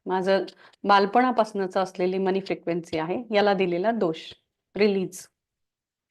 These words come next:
कळत नकळत स्वतःच्या जॉब, बिझनेस यांनाही दिलेला दोष. रिलीज. पैशाविषयीचं सतत लॅकिंग माइंडसेट, किती कमतरता आहे त्याच विषयी केलेला सातत्यानं विचार.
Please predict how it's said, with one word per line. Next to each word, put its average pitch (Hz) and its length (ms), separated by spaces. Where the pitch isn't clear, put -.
कळत 302 340
नकळत 277 480
स्वतःच्या 208 520
जॉब, 180 300
बिझनेस 190 560
यांनाही 214 600
दिलेला 180 400
दोष. 160 240
रिलीज. 190 520
पैशाविषयीचं 262 800
सतत 302 680
लॅकिंग 208 480
माइंडसेट, 180 480
किती 269 160
कमतरता 240 580
आहे 240 180
त्याच 247 400
विषयी 220 280
केलेला 190 300
सातत्यानं 190 720
विचार. 180 300